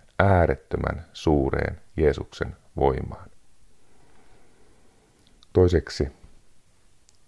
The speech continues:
on tärkeää ymmärtää, että Jeesuksen oppilaana olemisessa on kyse oppimisprosessista. Oppilas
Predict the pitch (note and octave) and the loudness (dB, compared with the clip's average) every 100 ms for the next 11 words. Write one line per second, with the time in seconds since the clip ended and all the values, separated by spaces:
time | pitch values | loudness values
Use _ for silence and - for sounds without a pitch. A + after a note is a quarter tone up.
0 | - - D#2+ G2 F#2 - D2 E2+ E2+ D2 | -14 -6 2 2 2 4 4 4 4 0
1 | - - C2+ C#2+ D#2 F2 F#2+ F2+ - - | -2 -4 -4 -4 -2 2 2 2 -6 -6
2 | - G2+ - - C2 B1 B1+ A#1 F2 C#2 | 0 0 0 -2 2 2 2 2 2 2
3 | B1 - - - B1 _ - - - - | 0 -6 -10 -12 -14 _ -20 -20 -20 -8
4 | - - F#2+ F2+ C#2+ - A#2 B2 - C2+ | -6 -2 -2 0 0 2 2 2 -6 -4
5 | B1+ - - E2+ - - - E2 - - | -6 -2 0 2 0 -4 -12 -12 -14 -14
6 | _ _ _ _ _ _ _ _ _ _ | _ _ _ _ _ _ _ _ _ _
7 | _ - - A#2+ - F2 E2 | _ -4 -2 0 2 2 2